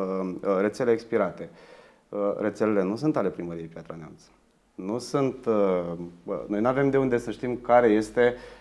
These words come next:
uh, uh, care sunt acele rețele pe care noi trebuie să le înlocuim. Dar eu stau și mă întreb, din două mii treisprezece și până astăzi, există fișele de urmărire specială obligatorii prin lege la Apa Serv legate de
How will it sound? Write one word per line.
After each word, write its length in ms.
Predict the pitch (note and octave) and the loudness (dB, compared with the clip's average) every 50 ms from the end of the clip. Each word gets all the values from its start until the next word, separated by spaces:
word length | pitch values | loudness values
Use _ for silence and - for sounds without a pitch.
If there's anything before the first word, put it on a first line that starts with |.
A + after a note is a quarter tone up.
| - _ - | -20 _ -12
uh, 100 | A2 A2 G#2 G#2 G2+ G2+ G2 G2 G2 G2 - - | -6 -4 0 2 2 4 4 2 0 -4 -8 -10
uh, 80 | - G2 F#2 E2+ E2 - | -6 -6 -4 -4 -4 0
care 200 | - A#2+ A#2+ A2+ | 2 4 4 4
sunt 200 | A#2 B2 A#2 - | 2 0 -2 -2
acele 260 | G2+ - - A#2 A#2+ | -2 -2 0 -2 2
rețele 340 | A#2+ A2+ A#2 - A2+ A2 A#2 | 2 0 0 0 -2 -2 -2
pe 160 | A2 - G#2+ | -2 -4 -4
care 160 | A2 G#2+ G#2 | -2 -2 -2
noi 140 | G2+ G2+ G2+ | -2 -2 -4
trebuie 260 | - F#2+ F#2+ F#2+ F#2+ | -4 -6 -6 -6 -6
să 100 | F#2+ A2+ | -6 -6
le 80 | G2+ G2+ | -4 -4
înlocuim. 440 | G2+ G#2 G#2+ G#2+ - B2 A2+ G2 E2+ D#2+ - - - - - - - - - _ | -4 -4 -4 -4 -2 -2 -2 -2 -4 -6 -16 -20 -20 -20 -20 -20 -20 -20 -20 _
Dar 100 | - B2 | -4 -2
eu 60 | C3 D3 | -2 -2
stau 180 | D3 - F3 | 0 0 -2
și 140 | E3+ - F3 | 0 0 0
mă 100 | E3 D#3+ | 2 2
întreb, 280 | D#3+ D#3+ E3 B2 G2 D#2 - - | 2 2 2 0 -2 -2 -6 -10
din 140 | - F#2 A2 | -6 -4 2
două 160 | A#2+ D#3 E3+ | 4 4 6
mii 160 | F3 F3 F3 E3+ | 6 6 4 2
treisprezece 580 | F3 E3+ F3 F3 F3 F3 E3+ D#3 D#3+ D#3 D#3+ | 2 0 -2 -2 -2 -2 -2 0 0 0 -2
și 140 | D3+ - D#3+ | -6 -8 -6
până 220 | - - D3+ D3+ | 0 4 6 6
astăzi, 480 | C#3+ B2 A2 - - - E2 D#2+ - - _ _ _ _ _ _ | 8 6 6 2 -2 -10 -12 -12 -12 -20 _ _ _ _ _ _
există 500 | - G#2 G2+ G2 G2+ A2 B2+ C#3 - - | -8 -8 -8 -6 -4 -6 -6 -2 -2 -4
fișele 320 | C#3 - D#3 D3 - D3+ C#3+ | -2 -2 -4 -4 -2 -2 -2
de 100 | C#3 D3 | 0 -2
urmărire 380 | C#3+ C#3 C#3+ C#3+ C#3+ C#3 D3 | -2 0 -2 -2 -2 -2 -2
specială 500 | C#3+ C#3+ - C#3+ C3+ - D3+ D3 D#3 D#3+ | -4 -4 -6 -8 -8 -4 -2 0 2 2
obligatorii 600 | D#3 C#3+ B2+ A#2+ A2 B2 B2+ B2 C3 C3 B2+ B2+ | 2 0 0 0 2 2 2 2 0 -2 -2 -2
prin 200 | A#2+ - B2+ B2 | -4 -4 -4 -4
lege 280 | B2+ C#3 D#3 D#3 D#3+ D#3+ | 0 0 -2 0 0 0
la 100 | C3 B2 | 2 0
Apa 200 | B2 B2 - B2 | 0 0 -2 -4
Serv 380 | A#2 - - D3+ E3 D#3+ D#3+ - - - - _ _ _ _ _ _ - | -4 -2 0 0 0 0 -4 -8 -20 -20 -20 _ _ _ _ _ _ -12
legate 500 | - A2+ A2+ G#2+ G#2+ A2+ A2 A2 A2+ G#2+ | -4 0 2 4 4 2 2 2 0 0
de 260 | G2+ A2 A2 G#2+ | 0 2 0 0